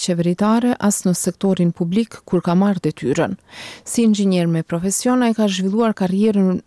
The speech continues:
profesionale si udhëheqës i kompanisë më të madhe të naftës në botë, ExxonMobil. Duke njoftuar për shkarkimin e tij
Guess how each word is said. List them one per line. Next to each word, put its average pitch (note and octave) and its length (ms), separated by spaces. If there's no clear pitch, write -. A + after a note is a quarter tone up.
profesionale G#3+ 1040
si - 160
udhëheqës G3 500
i F3+ 60
kompanisë F#3 560
më G#3 100
të A#3 120
madhe F#3+ 260
të F#3 160
naftës F#3+ 480
në G#3+ 160
botë, G#3+ 320
ExxonMobil. E3 880
Duke A3+ 160
njoftuar G3+ 480
për E3+ 160
shkarkimin E3+ 480
e F3 80
tij F#3 240